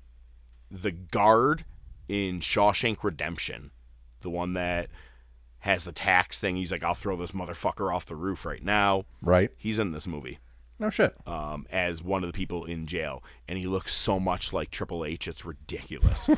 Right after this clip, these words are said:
Speaker 1: 'Cause he has a, just a blonde <laughs> mullet, and I'm like, "It's terrorizing." It's ri-, that's him right there. I don't give a shit how you look at it. But that's a really good one. Sean Penn, uh, Bad Boys.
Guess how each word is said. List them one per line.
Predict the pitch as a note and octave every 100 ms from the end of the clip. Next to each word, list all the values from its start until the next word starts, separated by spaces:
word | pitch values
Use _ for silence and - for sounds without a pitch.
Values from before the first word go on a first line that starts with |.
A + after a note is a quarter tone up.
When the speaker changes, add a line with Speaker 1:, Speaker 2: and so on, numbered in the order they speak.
| -
Speaker 1:
'Cause | G3+ F2
he | E2+
has | F2
a, | D#2+ - -
just | -
a | -
blonde | - F#2+ F#2 F#2 F#2
<laughs> |
mullet, | F2 F2+ F2
and | F#2+
I'm | F#2+
like, | G2 G#2+
"It's | G#2+
terrorizing." | - G2+ E2+ E2 D#2+ D#2+ E2 D#2+ -
It's | G2 A2
ri-, | F#2
that's | F2 E2+
him | F2+
right | D#2 D#2+
there. | D#2 D2+
I |
don't | D#2
give | E2+
a | C#2+
shit | - D#2
how | D#2+
you | D#2
look | D#2
at | D#2 D2
it. | C#2+ - - - - -
But | A#2+
that's | D3+ A3
a |
really | F#3+ G3
good | D#3 C3
one. | G2 D#2+
Sean | E2 - C#3 C#3+
Penn, | C#3 B2+ A#2 A2+ - - - -
uh, | F2+ F2 F2 E2 D#2+ -
Bad | - F#2
Boys. | C#2 A#1+ -